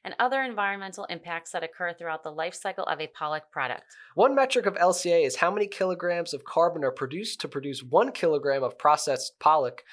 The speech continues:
Speaker 2: compared to one kilogram of processed beef or pork or other protein. Brian Sheehan of Qantas said pollock will compare favorably, producing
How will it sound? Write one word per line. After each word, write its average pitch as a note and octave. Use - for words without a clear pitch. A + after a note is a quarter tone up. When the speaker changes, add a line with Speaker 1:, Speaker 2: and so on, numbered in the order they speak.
Speaker 2:
compared D#3+
to C#3+
one D3+
kilogram D#3
of B2+
processed C3
beef C#3+
or B2+
pork C#3
or A#2
other D3
protein. -
Brian E3+
Sheehan E3+
of -
Qantas C3+
said C3
pollock F3+
will C#3+
compare C#3
favorably, B2+
producing C3+